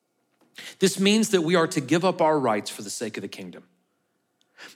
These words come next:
Even if there are things that we can do that aren't sinful, right? Even if it's a certain geographical area we want to live in or a certain job that we want to take or whatever the case may be. Jesus says, "Put it all in my hands," right?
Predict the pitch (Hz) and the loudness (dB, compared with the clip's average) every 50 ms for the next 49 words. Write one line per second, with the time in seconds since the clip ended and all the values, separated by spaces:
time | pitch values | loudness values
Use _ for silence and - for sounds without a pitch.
0 | _ _ - 208 233 240 247 240 - - 220 208 175 - - 202 185 185 160 - | _ _ 4 4 6 6 6 4 4 4 4 2 2 2 0 0 0 0 0 0
1 | 165 147 151 190 202 - - 165 151 139 127 156 185 202 170 143 139 143 - 147 | 0 0 0 0 0 0 0 0 0 0 0 0 2 2 2 2 0 0 0 2
2 | 151 156 156 156 - - - _ _ - - - - 180 208 240 196 - - 92 | 2 2 2 -2 -6 -14 -20 _ _ -12 -10 -4 0 0 0 0 0 -4 -6 -10
3 | 85 - _ - 113 120 160 196 185 - - - _ _ _ _ _ _ _ _ | -12 -14 _ -8 -2 0 0 0 0 -2 -10 -20 _ _ _ _ _ _ _ _
4 | _ _ _ - 190 185 196 202 196 - 175 - 175 - - 214 220 156 147 143 | _ _ _ 2 4 4 4 4 2 0 -2 -2 -2 0 2 2 2 0 -2 -6
5 | 123 117 170 208 185 139 175 175 175 - - - 175 165 - - 156 170 185 180 | -4 -2 0 0 2 4 2 2 2 0 -2 0 0 2 2 2 2 2 2 2
6 | 165 147 135 127 123 143 143 147 156 156 147 139 156 175 170 147 143 123 120 120 | 2 2 2 2 2 2 2 2 2 2 2 2 2 2 2 0 0 -2 0 0
7 | 113 107 107 - - - - - - - 135 - - 214 220 220 202 175 156 - | -2 -2 -2 -6 -12 -14 -14 -6 -4 -2 -2 2 2 2 2 2 2 0 0 2
8 | - 160 175 202 196 202 165 151 175 170 156 165 156 147 151 151 143 - - 165 | 2 4 4 6 4 4 2 0 -2 0 0 0 2 2 2 2 0 0 0 -2
9 | 156 147 165 160 165 208 240 220 240 214 - - 185 180 - - - 147 131 117 | 0 2 2 2 4 2 2 2 2 0 0 0 0 -2 -2 -2 -4 -4 -4 -4
10 | 107 92 - _ _ _ _ _ _ _ _ _ _ _ _ - - - - - | -6 -8 -10 _ _ _ _ _ _ _ _ _ _ _ _ -20 -20 -20 -14 -10
11 | 143 - - 233 247 - - 208 - - 190 185 170 - - - - 208 208 190 | -2 0 2 2 2 2 0 -2 0 2 2 2 2 0 -2 0 2 4 4 2
12 | - - - 170 170 190 214 233 240 233 226 208 196 185 175 170 170 165 147 127 | 2 0 2 4 4 4 4 4 2 2 2 2 2 0 0 -2 -2 -4 -4 -4
13 | 147 131 101 82 76 - - - - - 131 156 202 185 - | -4 -6 -6 -8 -10 -14 -14 -12 -4 0 2 4 4 2 0